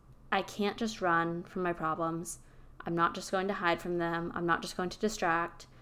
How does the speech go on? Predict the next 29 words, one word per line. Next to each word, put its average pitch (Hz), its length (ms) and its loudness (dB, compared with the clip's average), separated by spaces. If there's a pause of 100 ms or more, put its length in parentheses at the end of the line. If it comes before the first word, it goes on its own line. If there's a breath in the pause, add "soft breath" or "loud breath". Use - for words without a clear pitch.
(360 soft breath)
And 196 160 2
so 196 180 10
I 185 100 8
still 202 340 6
will 175 260 6
feel 165 540 4
harder 170 400 4
times 160 540 -2
or 180 140 2
low 170 200 6
times - 500 -4
and 175 120 4
move 170 200 4
through 165 180 -2
a 160 40 0
lot. 147 440 -2 (540 soft breath)
But, 160 400 6 (680)
but 247 100 6
yeah, - 200 6 (400)
so - 160 -8
that's 277 240 10
just, - 320 4
that's 302 180 2
just 403 180 4
my 339 100 8
two 277 160 6
cents 226 280 6
on - 180 4
it. 339 440 8